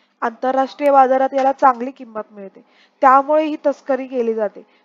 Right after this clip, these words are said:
कोकणामध्ये सापडणारे हे खवले मांजर हे साधारणतः पांढरट पिवळ्या रंगाचे असते. याचं मुख्य खाद्य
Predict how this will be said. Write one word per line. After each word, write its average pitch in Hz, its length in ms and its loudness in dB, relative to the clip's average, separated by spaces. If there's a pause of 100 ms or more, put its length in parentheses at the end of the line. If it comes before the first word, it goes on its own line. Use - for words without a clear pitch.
(120)
कोकणामध्ये 285 540 -2
सापडणारे 294 760 2
हे 294 180 -2
खवले 277 260 0
मांजर 240 420 -4 (460)
हे 262 200 2
साधारणतः 269 840 2 (580)
पांढरट 262 600 2 (160)
पिवळ्या 277 360 4
रंगाचे 233 440 -2
असते. 214 400 -14
याचं 269 260 -12
मुख्य 269 520 -8
खाद्य 226 540 -4